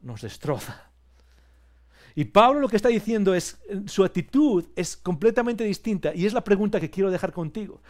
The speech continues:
Porque si te estás haciendo la pregunta de, "¿Puedo ser cristiano y vivir con, eh, luchando con el pecado, eh, en mi vida?", la pregunta que, que Pablo nos está dejando aquí es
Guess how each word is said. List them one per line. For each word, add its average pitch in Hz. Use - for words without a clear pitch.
Porque 180
si 185
te 202
estás 262
haciendo 269
la 226
pregunta 208
de, 165
"¿Puedo 233
ser 226
cristiano 185
y 147
vivir 175
con, 175
eh, 190
luchando 180
con 170
el 147
pecado, 170
eh, 160
en 151
mi 156
vida?", 147
la 165
pregunta 220
que, 175
que 160
Pablo 226
nos 220
está 202
dejando 196
aquí 175
es 156